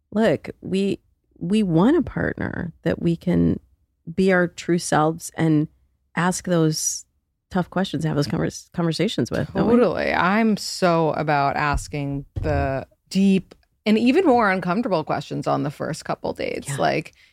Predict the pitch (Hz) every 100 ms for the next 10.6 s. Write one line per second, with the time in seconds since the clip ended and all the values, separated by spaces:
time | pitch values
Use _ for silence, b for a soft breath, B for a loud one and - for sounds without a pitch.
0 | b 277 349 427 311 254 220 220 226 -
1 | 233 294 247 226 - 196 196 180 185 190
2 | 196 185 175 214 302 247 190 180 175 196
3 | 254 277 247 247 262 233 269 285 285 285
4 | 208 180 226 294 208 - - - - b
5 | b b - 220 220 233 208 - 180 190
6 | 185 - 202 269 254 196 160 135 190 -
7 | 202 - - - - 196 190 175 160 -
8 | _ _ _ 196 208 226 220 226 226 220
9 | 214 233 240 226 240 233 202 349 320 330
10 | - - 320 311 -